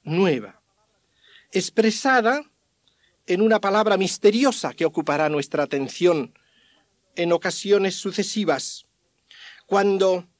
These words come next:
en el capítulo séptimo de San Juan, Jesús dice aquella palabra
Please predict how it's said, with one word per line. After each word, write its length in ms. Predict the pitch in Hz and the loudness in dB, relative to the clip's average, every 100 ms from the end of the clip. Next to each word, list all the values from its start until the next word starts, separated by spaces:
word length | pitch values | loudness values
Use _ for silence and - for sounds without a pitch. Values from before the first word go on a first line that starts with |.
| _ _ _ _ | _ _ _ _
en 160 | 180 180 | -2 0
el 100 | 175 | 0
capítulo 480 | 170 208 190 180 | -4 -4 -2 -2
séptimo 540 | - 214 208 - 180 170 | 0 -2 -2 -6 -4 -4
de 80 | 175 | -4
San 240 | 190 180 | -6 -8
Juan, 500 | - 208 202 196 - _ _ _ _ _ _ _ _ | -6 -2 -2 -4 -10 _ _ _ _ _ _ _ _
Jesús 880 | - 196 - 226 214 - - - _ | -8 -6 -4 -4 -4 -10 -20 -20 _
dice 680 | 156 214 214 196 190 180 _ - | -4 -4 -2 -4 -4 -6 _ -10
aquella 500 | 170 185 175 170 160 | -6 -4 -4 -4 -4
palabra 680 | - 170 170 165 160 156 | -4 -4 -4 -2 -4 -4